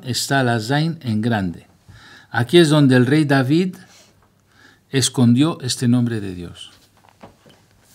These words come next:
O sea que la frase es una poesía, el código está ahí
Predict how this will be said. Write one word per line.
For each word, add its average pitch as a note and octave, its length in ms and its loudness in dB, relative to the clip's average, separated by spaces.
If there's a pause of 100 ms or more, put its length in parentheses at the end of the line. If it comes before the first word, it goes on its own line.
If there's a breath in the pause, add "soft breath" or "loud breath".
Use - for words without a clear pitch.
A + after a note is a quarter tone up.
(480 loud breath)
O A#2 80 -4
sea B2+ 280 0
que A#2+ 280 -4
la B2 180 4
frase D#3 420 2
es - 120 -4
una C3 240 0
poesía, E3 760 -2
el A2 200 -4
código C#3 320 2
está B2+ 220 -6
ahí B2+ 240 -2